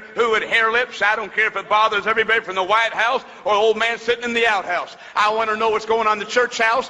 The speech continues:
and I'm the messenger of the church, and what I say is more important than what the news reporter thinks I ought to say. God didn't call him to tell me what to do, and God didn't call anybody else either.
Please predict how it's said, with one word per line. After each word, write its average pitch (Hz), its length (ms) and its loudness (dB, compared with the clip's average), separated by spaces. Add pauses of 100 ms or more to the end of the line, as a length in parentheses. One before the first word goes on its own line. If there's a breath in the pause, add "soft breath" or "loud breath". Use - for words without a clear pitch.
(160 loud breath)
and 202 120 0
I'm 226 160 0
the 202 80 -4
messenger 220 420 -2
of 202 60 -4
the 196 80 -2
church, 247 340 -2
and 202 80 -4
what 214 140 0
I 220 160 2
say 240 320 0 (180 loud breath)
is 185 160 -4
more 240 160 2
important 240 460 2
than 202 160 0
what 226 100 2
the 214 80 0
news 220 240 -2
reporter 220 380 2
thinks 247 280 -4
I 190 120 2
ought 170 120 0
to 160 80 -8
say. 143 380 0
God 214 220 4
didn't 202 180 -6
call 220 240 0
him 214 200 -2
to 190 60 -8
tell 220 220 0
me 214 140 -4
what 208 140 -6
to 202 100 -2
do, 233 200 4 (200 loud breath)
and 190 120 -2
God 190 240 4
didn't 185 160 -4
call 196 220 0
anybody 190 320 2
else 185 240 0
either. 160 300 -4